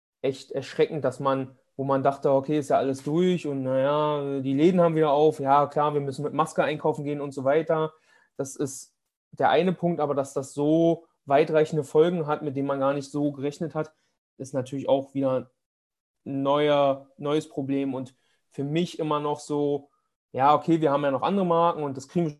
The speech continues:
schon irgendwie hin“, aber ich möchte dann zwischendurch nicht in der Haut von den Produzenten oder von den Marken stecken, grad wenn's so die kleinen Brands sind wie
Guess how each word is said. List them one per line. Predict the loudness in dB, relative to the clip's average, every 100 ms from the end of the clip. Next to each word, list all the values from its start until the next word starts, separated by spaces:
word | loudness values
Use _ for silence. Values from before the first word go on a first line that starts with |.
| -12
schon | -10
irgendwie | -8 -6
hin“, | -6 -6
aber | -4 -6
ich | -4
möchte | -8 -8 -10
dann | -8 -8
zwischendurch | -10 -12 -10 -10 -10
nicht | -12
in | -6
der | -4
Haut | -2 -4 -2
von | -4 -4
den | -6
Produzenten | -8 -8 -8 -6 -8 -8 -10 -6
oder | -4 -2
von | -4
den | -4
Marken | 0 0 -2 -8 -12 _ _ _
stecken, | -4 -4 -4
grad | -4 -2
wenn's | -6 -4
so | -4 -4
die | -6
kleinen | -4 -4 -4 -6
Brands | -4 -4 -6 -10
sind | -10 -10
wie | -10 -8 -8